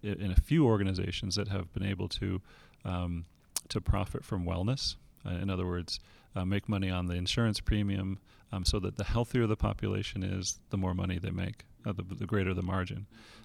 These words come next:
Um, that's, that's, I think, what, what you're, what you're talking about is getting to the point where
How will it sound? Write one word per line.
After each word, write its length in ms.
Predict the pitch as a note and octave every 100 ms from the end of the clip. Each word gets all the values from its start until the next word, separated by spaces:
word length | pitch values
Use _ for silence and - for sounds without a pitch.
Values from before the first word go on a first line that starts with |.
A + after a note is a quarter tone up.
| -
Um, 420 | F#2+ F2+ F2 F#2+ - -
that's, 280 | A2+ G#2+ G#2+
that's, 340 | A2 A2 -
I 80 | G#2+
think, 220 | C3 A#2+ - - F2+
what, 280 | A2 F#2
what 260 | - G2 -
you're, 220 | F#2 F2
what 220 | F#2 G#2
you're 60 | F#2
talking 300 | A#2+ G#2+ F#2+
about 240 | F2 F2
is 100 | E2+
getting 220 | - G2+ G2
to 80 | F2
the 80 |
point 360 | F2 - F2+ -
where 240 | F#2+ F2+